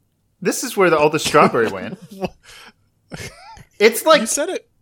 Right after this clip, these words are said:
Speaker 1: it's like ruby. It's, I don't know, it's like r-, pinker than a rosé.
Speaker 2: It's like
Speaker 1: I don't know.
Speaker 2: r-, r-, ruby red like roses.
Speaker 1: <laughs> Anyway, I'm gonna take a drink again.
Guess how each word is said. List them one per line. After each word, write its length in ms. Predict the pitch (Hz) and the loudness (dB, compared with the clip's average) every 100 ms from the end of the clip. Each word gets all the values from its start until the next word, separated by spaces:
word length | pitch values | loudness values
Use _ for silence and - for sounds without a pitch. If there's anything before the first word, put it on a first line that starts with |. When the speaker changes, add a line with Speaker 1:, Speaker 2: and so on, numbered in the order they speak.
| _ - | _ -8
Speaker 1:
it's 120 | 247 | -4
like 140 | 302 | -4
ruby. 760 | 233 220 269 294 165 110 82 _ _ _ _ _ _ _ _ - | -2 2 4 6 4 -4 -8 _ _ _ _ _ _ _ _ -2
It's, 180 | 226 | -2
I 160 | 208 214 | 2 2
don't 120 | 240 | 4
know, 60 | 220 | 2
it's 120 | 175 | 2
like 180 | 190 165 | 0 -2
r-, 140 | 143 135 - | -10 -14 -14
pinker 340 | - 202 214 | -8 -4 -2
than 140 | 170 151 | -2 0
a 40 | |
rosé. 440 | 131 127 127 110 90 | 0 0 0 -2 -2
Speaker 2:
It's 100 | 143 | -6
like 200 | 151 139 | -8 -6
Speaker 1:
I 60 | 180 | -4
don't 120 | 202 | -6
know. 340 | 85 85 131 143 | -6 -10 -12 -12
Speaker 2:
r-, 80 | 135 | -12
r-, 120 | 143 | -12
ruby 380 | 135 127 127 123 127 | -10 -8 -8 -10 -10
red 280 | 127 131 120 | -10 -10 -8
like 160 | 123 | -10
roses. 640 | 123 131 147 165 151 - _ | -8 -10 -10 -14 -18 -20 _
Speaker 1:
<laughs> 40 | 131 135 _ _ _ _ _ _ _ _ _ _ _ _ _ _ _ - - 659 - 659 - _ _ _ _ _ _ _ _ _ _ - - - - - 233 - - | _ _ _ _ _ _ _ _ _ _ _ _ _ _ _ _ _ -16 -10 -10 -8 -8 -10 _ _ _ _ _ _ _ _ _ _ -8 -8 -8 -10 -8 -8 -6 -10
Anyway, 220 | 156 131 127 | -6 -4 -2
I'm 80 | 156 | -2
gonna 140 | 165 | -2
take 260 | - 135 131 | 0 -2 -2
a 40 | |
drink 400 | 107 110 110 - | -8 -10 -10 -18
again. 140 | - | -20